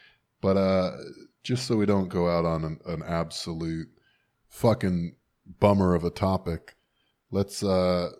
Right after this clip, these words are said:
turn our focus to the great sport of football, or as they call it in America,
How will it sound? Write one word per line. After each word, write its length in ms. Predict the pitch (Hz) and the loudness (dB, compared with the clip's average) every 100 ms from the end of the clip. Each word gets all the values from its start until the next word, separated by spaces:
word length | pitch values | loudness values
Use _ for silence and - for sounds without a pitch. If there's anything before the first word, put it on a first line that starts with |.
| _ | _
turn 240 | - 127 127 | -2 2 2
our 160 | 123 | 2
focus 800 | 110 - 107 98 104 98 - - - _ _ _ _ | 0 2 0 2 -2 -4 -8 -12 -18 _ _ _ _
to 80 | - | -2
the 80 | 110 | 2
great 340 | 107 160 - | 6 4 2
sport 480 | - - 139 175 170 | -8 -2 2 2 2
of 200 | - 165 | 2 2
football, 1000 | - - 190 - - 104 95 82 76 69 | 0 -2 0 -2 0 6 8 6 2 0
or 120 | 90 | 6
as 140 | 104 95 | 6 6
they 140 | 104 | 2
call 320 | - 139 139 | 4 6 6
it 80 | 123 | 6
in 80 | 113 | 2
America, 720 | 104 127 143 117 104 92 | 2 4 2 2 2 2